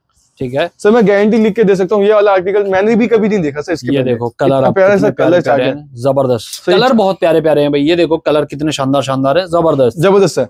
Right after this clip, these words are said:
Speaker 1: ठीक है ना?
Speaker 2: सर, इसका प्राइस हमने सर टू थाउजेंड रुपीज रखा है। हमारे पास सर सेम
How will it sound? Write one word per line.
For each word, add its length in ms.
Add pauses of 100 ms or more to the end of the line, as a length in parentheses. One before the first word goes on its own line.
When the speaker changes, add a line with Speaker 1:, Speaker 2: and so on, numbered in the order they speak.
(580)
Speaker 1:
ठीक 140
है 60
ना? 100
Speaker 2:
सर, 80
इसका 220
प्राइस 220
हमने 120
सर 140
टू 380
थाउजेंड 300
रुपीज 180
रखा 260
है। 60
हमारे 220
पास 200
सर 100
सेम 320